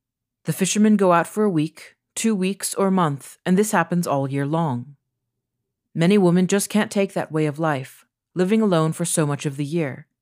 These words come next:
and they simply leave. This truly discourages the fishermen. It's a tough life to go out to sea. However, you can tolerate it if your family is intact. Fishermen work hard to bring in the fish,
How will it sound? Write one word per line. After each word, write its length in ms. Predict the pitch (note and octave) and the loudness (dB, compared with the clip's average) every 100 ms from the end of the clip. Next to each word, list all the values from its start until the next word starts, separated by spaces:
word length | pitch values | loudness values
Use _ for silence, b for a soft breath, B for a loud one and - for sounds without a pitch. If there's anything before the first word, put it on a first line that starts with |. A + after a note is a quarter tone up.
| _ _ | _ _
and 120 | - | -2
they 60 | F#3+ | 0
simply 400 | F#3+ D#3+ B2 C3+ | 0 -2 -4 -6
leave. 500 | D3+ F#3+ C#3 B2 _ _ _ _ _ _ _ _ _ _ | -2 -2 -4 -8 _ _ _ _ _ _ _ _ _ _
This 160 | - G3 | -6 -6
truly 380 | - A#3 A3+ A#3+ | -2 -2 0 0
discourages 640 | G#3+ - G#3+ F#3 C#3 C3+ | -2 -2 2 2 0 -6
the 80 | D#3 | -8
fishermen. 540 | - F3 D3 B2+ A#2+ _ _ _ _ _ _ _ _ - | -4 -4 -4 -8 -10 _ _ _ _ _ _ _ _ -8
It's 100 | - | -4
a 60 | |
tough 360 | G3 G3+ G3+ - | 0 0 -2 0
life 260 | G#3+ D3+ - | 0 0 -4
to 80 | |
go 160 | E3 E3 | -2 2
out 180 | D#3+ D#3+ | 0 -2
to 100 | - | -8
sea. 440 | - D3 C3+ D#3 _ _ _ _ | -6 -6 -8 -16 _ _ _ _
However, 360 | F#3 F#3+ F3+ F#3+ | 0 0 2 -2
you 160 | G3 | -2
can 160 | F#3 G#3+ | 0 0
tolerate 460 | G#3 G#3 G3 D#3 | 2 2 2 0
it 100 | C3+ | -2
if 160 | B2+ - | -8 -6
your 80 | F#3 | -6
family 400 | - D3 C#3 C#3 | -4 -4 -4 -6
is 140 | C3 | -6
intact. 580 | C3+ D3 C3+ B2 - - _ _ _ _ _ _ _ _ _ _ _ | -6 -6 -8 -8 -20 -20 _ _ _ _ _ _ _ _ _ _ _
Fishermen 480 | _ G#3 G#3 A#3 A3+ | _ -6 -2 0 2
work 260 | G#3 A#3+ - | 2 0 0
hard 260 | F3 E3 | -2 0
to 80 | F#3+ | -2
bring 200 | D#3+ D3+ | -2 -2
in 120 | D3 | -2
the 60 | D3 | -6
fish, 480 | - C3+ C3 - - | -4 -4 -4 -10 -16